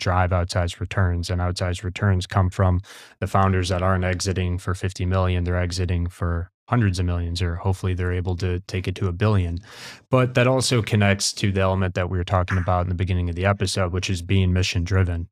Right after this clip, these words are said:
So do they have a true, authentic connection to the problem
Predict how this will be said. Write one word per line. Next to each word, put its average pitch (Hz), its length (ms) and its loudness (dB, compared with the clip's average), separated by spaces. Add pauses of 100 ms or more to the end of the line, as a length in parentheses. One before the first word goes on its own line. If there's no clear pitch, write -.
So 92 380 0 (340)
do 98 140 0
they 95 160 4
have 95 240 2
a 95 40 2
true, 95 500 0
authentic 90 500 -4
connection 90 440 -6
to 85 60 -8
the 82 100 -8
problem 90 600 0